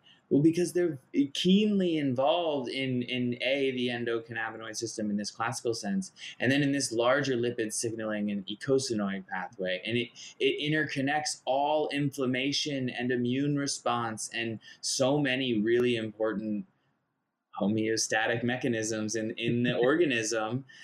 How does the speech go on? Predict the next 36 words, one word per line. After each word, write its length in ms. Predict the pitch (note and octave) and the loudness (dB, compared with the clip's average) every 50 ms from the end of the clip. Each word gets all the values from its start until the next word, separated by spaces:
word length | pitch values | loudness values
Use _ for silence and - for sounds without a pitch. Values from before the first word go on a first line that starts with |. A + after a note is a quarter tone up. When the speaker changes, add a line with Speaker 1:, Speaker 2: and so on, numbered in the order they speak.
| - - _ | -20 -12 _
Speaker 1:
that 540 | G#2 A#2 B2+ B2+ A#2+ A#2+ A#2 A2+ - - - | 0 0 2 2 2 0 -2 -2 -4 -8 -4
it's 220 | - B2 B2 A#2+ C3+ | -2 -2 -2 0 -2
impossible 880 | C3+ B2+ B2+ A#2 - - C3 B2+ B2 - - D3 C3+ C3+ C3 B2 A#2+ | -2 -2 -4 -4 -2 0 0 0 0 0 -2 -2 -2 0 0 0 0
that 160 | - A2+ A2 - | -2 -2 -4 -4
we 140 | A2+ A#2 | -4 -6
keep 280 | - - - B2 A#2+ - | -6 -4 -4 -4 -2 -2
ignoring 460 | A2 G2+ G#2 G#2+ G#2+ A2 A#2 B2 B2+ | -4 -4 -2 -2 -2 0 0 0 0
this 300 | C3+ D3 D#3+ D#3 - - - | 0 0 -2 -2 -4 -6 -8
and 100 | A#2 A#2 | -8 -6
pretending 520 | - A#2+ A#2+ - B2+ B2+ C3 B2+ B2+ B2 | -6 -6 -4 -2 -2 -2 0 -2 -2 -2
that 120 | A#2+ A#2 | -2 -4
fish 280 | - - C3+ C3+ - - | -4 -4 -2 -2 -2 0
oil 240 | C3+ B2 A#2+ A#2+ A#2+ | 0 2 2 2 2
is 180 | A#2 A2+ A2 | 0 0 -2
only 240 | A#2 A2+ A2 A2 A2 | -2 -4 -4 -6 -6
good 260 | G#2+ A2 A2 G#2+ G#2+ | -2 0 0 0 0
because 440 | G2+ A2 G#2 - A2 G#2 G2 - - - - - _ _ _ _ _ _ | -2 -6 -8 -4 -4 -4 -4 -4 -6 -10 -16 -20 _ _ _ _ _ _
those 280 | A2 A#2 B2+ B2 A#2+ A2+ | 2 4 6 6 6 4
are 60 | A#2 | 4
good 280 | G#2+ A2 A#2 A2+ G2+ G2 | 2 2 0 0 0 -2
fats, 500 | - G#2 F2+ E2+ - - - - - - - | -4 -4 -4 -4 -6 -8 -8 -8 -8 -4 -4
right? 360 | A2+ A2 G#2+ G#2+ G2 F2+ - | -2 0 0 -2 -2 -4 -2
Those 220 | A2+ A2+ A2+ A2 | -2 -2 0 -2
are 60 | A2 | -2
good 220 | G#2+ A2+ B2 A#2+ - | -2 -2 -2 -2 -2
fats. 200 | - G2+ G2+ - | -4 -6 -6 -2
What 200 | G#2+ C3+ D#3 E3 | 2 4 6 6
Speaker 2:
Right, 140 | D3+ C#3+ C3 | 6 6 4
Speaker 1:
makes 120 | A#2 B2+ | 4 2
a 60 | D#3 D#3+ | 4 4
Speaker 2:
right. 240 | D3+ C3+ B2+ - | 6 6 6 4
Speaker 1:
good 100 | F#3 F#3 | 4 2
fat 220 | - G#3 F#3 F3+ F3+ | 2 0 2 2 2
a 60 | D#3+ | 2
good 220 | D#3 G3 A3+ A#3+ | 2 2 2 2
fat? 260 | A#3 - F#3 D3+ C#3+ | 2 0 0 0 0